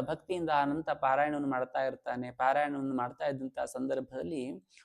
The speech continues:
ಒಂದು ರಾತ್ರಿ ಆತನಿಗೆ ವಿಚಿತ್ರವಾಗಿರತಕ್ಕಂತಹ ಒಂದು ಕನಸು ಕಾಣುತ್ತದೆ. ಆ ಸ್ವಪ್ನದಲ್ಲಿ ಅವನಿಗೆ ಕಾಣುವಂತಹದ್ದು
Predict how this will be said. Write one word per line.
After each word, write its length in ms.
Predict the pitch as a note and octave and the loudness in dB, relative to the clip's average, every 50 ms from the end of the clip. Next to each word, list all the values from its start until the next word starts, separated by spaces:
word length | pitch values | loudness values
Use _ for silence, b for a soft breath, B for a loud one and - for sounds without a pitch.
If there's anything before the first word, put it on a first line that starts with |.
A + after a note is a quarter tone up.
| b b | b b
ಒಂದು 220 | D3+ D3+ D#3+ D3 D3 | 0 2 2 4 4
ರಾತ್ರಿ 420 | C#3+ C3+ C#3+ D3+ - - G3+ G3 | 6 6 6 6 4 0 2 4
ಆತನಿಗೆ 440 | F3+ D#3 D3 C#3+ - D3+ D3 C#3+ C#3 | 6 6 6 4 2 -2 0 0 0
ವಿಚಿತ್ರವಾಗಿರತಕ್ಕಂತಹ 1200 | C3+ C#3+ E3+ F3 _ _ - G#3 G3 F#3+ F3 D#3+ D#3 D3+ C#3+ C#3 C#3 - - C#3 C#3 C#3 C#3 C3+ B2+ | -2 -2 -6 -10 _ _ -2 0 2 2 2 2 0 0 -2 -4 -6 -6 -6 -4 -4 -4 -4 -6 -4
ಒಂದು 220 | B2+ C3 B2 B2+ | -4 -4 -4 -4
ಕನಸು 340 | - C3 C#3 D#3+ D#3 - - | -4 -4 -4 -4 -4 -6 -6
ಕಾಣುತ್ತದೆ. 640 | - A#2+ A2+ G#2+ - - - - - - - D#3+ _ _ _ _ _ _ _ _ b b b b b b b b b | -6 -6 -6 -6 -10 -12 -14 -14 -16 -16 -20 -20 _ _ _ _ _ _ _ _ b b b b b b b b b
ಆ 40 | F#3 | 2
ಸ್ವಪ್ನದಲ್ಲಿ 640 | - - - G3 - F#3+ A3+ A3 A3+ A3+ A3 G#3+ G3 | 4 6 6 4 6 6 6 6 6 6 6 6 6
ಅವನಿಗೆ 300 | F#3 F3 F3 E3+ E3 E3 | 6 6 6 6 6 6
ಕಾಣುವಂತಹದ್ದು 1200 | D#3+ E3 D#3+ D#3+ D#3+ D#3 D3+ C#3+ C#3+ C#3 - - B2 B2 B2 B2 B2 - - A#1+ - - - | 6 4 4 4 4 4 2 2 0 -2 -6 -6 -6 -4 -2 -2 -2 -2 -2 -6 -10 -14 -20